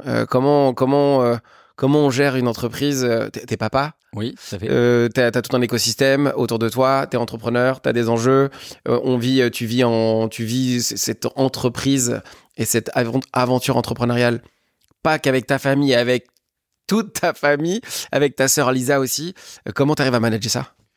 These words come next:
Speaker 2: Eh ben, écoute, euh, bah, on, je parlais tout à l'heure de, d'équilibre, en fait, entre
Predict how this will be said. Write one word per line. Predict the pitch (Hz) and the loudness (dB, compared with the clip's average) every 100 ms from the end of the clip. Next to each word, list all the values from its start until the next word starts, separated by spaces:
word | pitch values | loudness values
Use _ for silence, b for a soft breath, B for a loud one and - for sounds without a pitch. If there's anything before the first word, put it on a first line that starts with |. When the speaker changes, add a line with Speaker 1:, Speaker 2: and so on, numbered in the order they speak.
| b b b b b _ - | b b b b b _ -6
Speaker 2:
Eh | |
ben, | 117 | -2
écoute, | 131 - - | -2 -4 -4
euh, | 135 131 123 | 0 2 2
bah, | 117 123 | 2 4
on, | 135 123 | 4 0
je | - | 0
parlais | 139 143 | -2 0
tout | 147 | 2
à | |
l'heure | 139 | 2
de, | 120 | 2
d'équilibre, | 110 131 - 135 143 113 | 2 0 0 0 0 0
en | 113 | 0
fait, | 131 120 | -2 -2
entre | 110 - | -2 -2